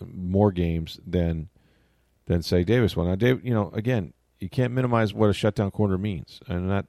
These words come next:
not saying that. But I've seen them win without Davis. Um, I think Godwin's a special talent in this offense.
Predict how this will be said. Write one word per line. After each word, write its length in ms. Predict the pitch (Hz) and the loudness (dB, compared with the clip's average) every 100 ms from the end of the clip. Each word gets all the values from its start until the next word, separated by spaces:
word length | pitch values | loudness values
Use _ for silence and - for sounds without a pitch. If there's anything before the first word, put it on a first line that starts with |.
| 95 | -4
not 200 | 98 90 | -4 -4
saying 400 | - 104 92 82 | -2 -2 -2 -6
that. 180 | - - _ _ _ _ _ _ _ | -10 -12 _ _ _ _ _ _ _
But 120 | - | 2
I've 140 | 87 - | 2 0
seen 240 | 113 113 | -2 2
them 180 | 113 110 | 2 2
win 200 | 107 98 | 2 4
without 320 | 92 92 82 | 4 4 2
Davis. 520 | 87 82 82 78 - _ _ _ _ _ _ _ - | 2 2 2 -2 -10 _ _ _ _ _ _ _ -8
Um, 400 | 80 80 78 76 - _ _ _ _ - | -4 0 0 -4 -10 _ _ _ _ -6
I 60 | |
think 180 | 87 87 | -4 -2
Godwin's 460 | 101 98 95 92 82 | 2 2 2 2 0
a 80 | |
special 380 | 78 - 95 - | -2 0 0 0
talent 500 | 82 92 85 85 85 _ _ _ _ | -2 0 0 0 -4 _ _ _ _
in 200 | 87 87 | -4 0
this 220 | 87 113 | 2 2
offense. 680 | 120 95 87 90 80 - - | 4 2 2 -2 -6 -8 -20